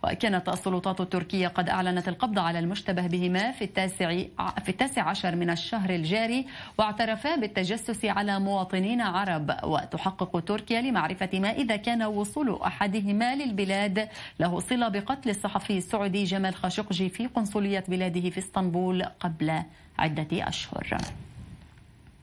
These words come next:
نقلت وكالة الأنباء الكويتية عن نائب وزير الخارجية الكويتي خالد الجار الله قوله إن الكويت تنظر بقلق لتهديدات إيران بإغلاق مضيق هرمز،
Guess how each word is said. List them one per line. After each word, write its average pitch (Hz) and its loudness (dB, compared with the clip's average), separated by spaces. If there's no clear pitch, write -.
نقلت 233 2
وكالة 214 0
الأنباء 196 2
الكويتية 202 0
عن 196 0
نائب 202 2
وزير 202 0
الخارجية 196 0
الكويتي 196 0
خالد 190 0
الجار 190 0
الله 196 0
قوله 202 2
إن 208 2
الكويت 196 0
تنظر 220 0
بقلق 202 0
لتهديدات 190 2
إيران 190 2
بإغلاق 190 0
مضيق 190 0
هرمز، 180 2